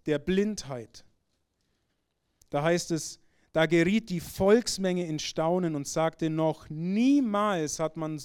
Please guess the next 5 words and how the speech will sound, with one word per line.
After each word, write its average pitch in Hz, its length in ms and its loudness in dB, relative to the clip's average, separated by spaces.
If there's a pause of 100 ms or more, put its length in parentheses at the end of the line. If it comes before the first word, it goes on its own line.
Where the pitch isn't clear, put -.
etwas 170 640 0
derartiges 175 1040 0 (280)
in 135 300 -4
Israel 131 800 -4 (340)
gesehen." 110 520 -8